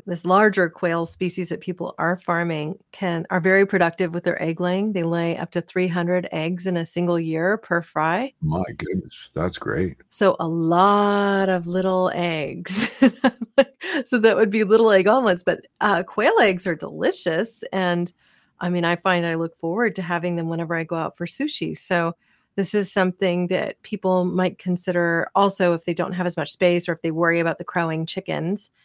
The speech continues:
Speaker 1: or roosters rather, because chickens can be a little loud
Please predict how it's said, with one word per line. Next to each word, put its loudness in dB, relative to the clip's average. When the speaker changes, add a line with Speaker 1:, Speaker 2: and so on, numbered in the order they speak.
Speaker 1:
or 0
roosters 0
rather, -4
because -4
chickens -4
can -2
be 0
a -2
little -2
loud 0